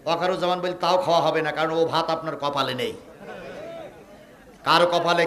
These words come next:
কি আছে আল্লাহই ভালো জানে। কথা বলেন, কথা বলেন, কথা বলেন। বেশি অহংকার করো না। আমিও যদি অহংকার করি, আল্লাহ পাক আমারও ক্ষমা করবে না। কথা বলেন, কথা বলেন, কথা বলেন।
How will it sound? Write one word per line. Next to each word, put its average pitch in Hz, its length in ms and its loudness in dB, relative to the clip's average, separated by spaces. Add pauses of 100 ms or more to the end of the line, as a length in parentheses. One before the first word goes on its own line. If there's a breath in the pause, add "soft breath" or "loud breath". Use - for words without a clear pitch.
কি 165 120 2
আছে 170 200 4
আল্লাহই 165 340 6
ভালো 165 240 6
জানে। 160 240 8
কথা 160 200 10
বলেন, 165 260 12
কথা 170 240 12
বলেন, 180 240 12
কথা 170 260 12
বলেন। 196 300 12 (380 loud breath)
বেশি 220 260 12
অহংকার 320 540 12
করো 359 260 12
না। 359 400 12 (320 loud breath)
আমিও 349 400 12
যদি 349 200 12
অহংকার 349 540 12
করি, 339 480 12 (120)
আল্লাহ 339 320 12
পাক 330 280 12
আমারও 370 400 12
ক্ষমা 330 280 12
করবে 320 340 12
না। 294 140 12
কথা 302 240 12
বলেন, 285 300 12
কথা - 260 12
বলেন, 277 240 12
কথা 302 260 12
বলেন। 311 340 12